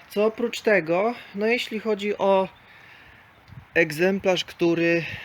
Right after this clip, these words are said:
trafił do mnie na test, on z tyłu ma jeszcze ulokowaną drabinkę, nie będziemy jej tutaj teraz otwierać. Mamy tam w dolnej części, e, plastikowy schowek na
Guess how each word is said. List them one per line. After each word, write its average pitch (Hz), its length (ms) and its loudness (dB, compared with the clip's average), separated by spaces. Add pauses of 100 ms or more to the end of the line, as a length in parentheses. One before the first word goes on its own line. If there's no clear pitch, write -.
(120)
trafił 180 380 -2
do 175 160 -2
mnie 165 220 -4
na 147 140 -2
test, 185 360 -2
on 147 140 -6
z - 120 -14
tyłu 170 280 0
ma 151 180 -4
jeszcze 147 320 -4
ulokowaną 139 840 -6 (920)
drabinkę, 151 600 -2
nie 151 100 -4
będziemy 143 460 -6
jej 127 160 -8
tutaj 127 280 -10
teraz 127 300 -8
otwierać. 175 580 -6 (500)
Mamy 175 280 -4
tam 170 220 -6
w 156 60 -12
dolnej 180 380 -4
części, 156 680 -12 (380)
e, 143 480 -8 (500)
plastikowy 160 920 -6 (300)
schowek 160 800 -2 (220)
na 147 340 -8